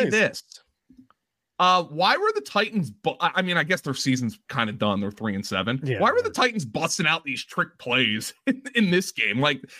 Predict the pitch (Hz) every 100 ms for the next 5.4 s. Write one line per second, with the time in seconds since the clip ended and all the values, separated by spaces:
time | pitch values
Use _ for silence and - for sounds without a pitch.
0 | 151 208 233 214 - - 214 233 233 233
1 | 233 233 214 180 - 180 180 - 180 190
2 | 175 147 160 - 196 185 165 190 170 143
3 | - 135 - 165 - 233 - - 185 190
4 | 202 175 - 165 165 139 131 - - 170
5 | - - 185